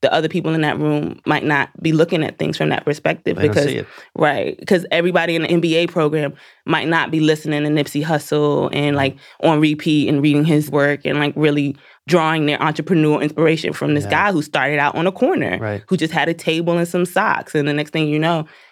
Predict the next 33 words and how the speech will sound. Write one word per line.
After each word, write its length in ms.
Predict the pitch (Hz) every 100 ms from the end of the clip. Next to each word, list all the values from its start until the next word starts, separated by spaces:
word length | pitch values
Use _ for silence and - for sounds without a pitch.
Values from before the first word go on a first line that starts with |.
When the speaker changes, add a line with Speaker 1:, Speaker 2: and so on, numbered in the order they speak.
| -
Speaker 1:
he 180 | 156 170
was 160 | 156 156
able 240 | 151 156
to 140 | 131
purchase 380 | - 175 156 170
the 180 | 160 160
entire 420 | 151 - 160 147
block. 380 | 151 180 - -
Speaker 2:
Right. 220 | 110 107 - - _ _
Speaker 1:
But 140 | 151 160
I 100 | 156
know 180 | 156 156
that 140 | 151
that's 160 | 147 -
possible 480 | 180 226 - 156
from 340 | 151 160 156 -
folks 340 | - 151 151
like 200 | - 139
him. 280 | 165 185 151
I 140 | 139
didn't, 360 | 160 - 147 -
you 140 | - 277
know. 240 | 160 156 - _ _ -
And 140 | 175
so 80 | 196
I 80 | 180
think 240 | 190 190
being 240 | 175 175 175
on 120 | 165
the 140 | -
outside 380 | 143 170 156 147
has 240 | 147 151 151
often 640 | 143 190 - 170 147 147